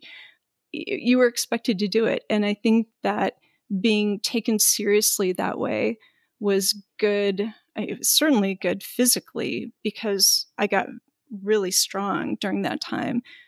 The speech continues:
but also just psychologically, confidence-wise.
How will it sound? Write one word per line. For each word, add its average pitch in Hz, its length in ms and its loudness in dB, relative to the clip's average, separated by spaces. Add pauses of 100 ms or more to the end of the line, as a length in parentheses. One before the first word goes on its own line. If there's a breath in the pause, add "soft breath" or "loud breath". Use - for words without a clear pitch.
(180 loud breath)
but 226 120 2 (100)
also 214 560 -2 (160)
just - 500 0 (160)
psychologically, 226 1120 -2
confidence-wise. 202 1120 0